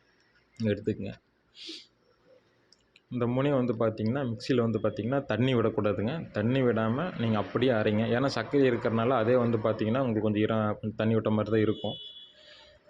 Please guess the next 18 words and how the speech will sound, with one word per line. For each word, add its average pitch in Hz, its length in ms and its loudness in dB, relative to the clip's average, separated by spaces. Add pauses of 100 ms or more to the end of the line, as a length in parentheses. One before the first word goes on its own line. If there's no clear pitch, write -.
(240)
பார்த்தீங்களா, 110 320 2
கொல 113 160 2
கொலன்னு 110 260 2
தான் 110 140 2
இருக்கு. 101 340 -2 (380)
இது 117 100 2
வந்து 131 160 2
மூணு 135 280 2
வேளை 127 260 2
கொடுக்கணுங்க. 104 480 0
காலையில, 120 440 2
மத்தியானம், 110 600 2
சாயந்தரங்க. 101 480 0 (200)
காலையில 123 340 2
கொஞ்சம் 117 200 2
வெறும் 107 220 4
வயித்துல 113 320 2
கொடுங்க. 101 360 -2